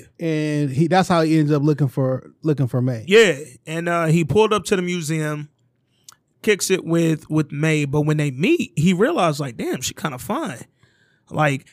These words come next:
Speaker 2: that instant attraction was there for both of them. Like,
Speaker 1: Issa looked good in this movie.
Speaker 2: Issa looked great. Issa looked great. And I know we talk a lot of shit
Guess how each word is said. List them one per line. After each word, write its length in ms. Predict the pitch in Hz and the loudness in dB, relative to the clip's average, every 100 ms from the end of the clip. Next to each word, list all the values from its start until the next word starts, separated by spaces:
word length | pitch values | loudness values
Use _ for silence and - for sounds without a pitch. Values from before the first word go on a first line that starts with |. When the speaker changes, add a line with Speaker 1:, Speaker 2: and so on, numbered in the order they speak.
| - | -2
Speaker 2:
that 200 | 180 - | 0 2
instant 420 | 254 254 - 226 | 2 2 2 2
attraction 560 | 190 - 247 208 - 190 | 2 4 2 2 2 0
was 160 | 170 147 | 0 2
there 160 | 185 | 0
for 140 | 147 160 | 0 0
both 300 | 160 170 156 | 2 2 0
of 120 | 131 | -6
them. 140 | 127 | -8
Like, 260 | 139 135 123 - - | -6 -6 -8 -16 -6
Speaker 1:
Issa 260 | 180 349 254 | -2 -2 0
looked 200 | 190 170 | -4 -2
good 200 | 262 185 | -2 0
in 60 | |
this 180 | 131 123 | -2 -4
movie. 140 | 135 | 0
Speaker 2:
Issa 200 | 330 - | 2 2
looked 300 | 180 147 - | -2 -2 -6
great. 480 | - - - 247 - _ _ | -14 -6 0 0 -2 _ _
Issa 340 | 196 320 - 165 | 2 2 2 2
looked 240 | 156 123 | 2 0
great. 420 | 120 156 202 123 - | -4 2 2 0 -2
And 260 | 170 165 151 | 0 2 2
I 100 | 202 | 0
know 120 | 240 | 4
we 120 | 208 214 | 2 2
talk 280 | 220 180 | 0 0
a 40 | 151 | -2
lot 280 | 151 180 180 | 2 4 2
of 80 | |
shit 420 | 170 190 185 180 | 0 0 0 0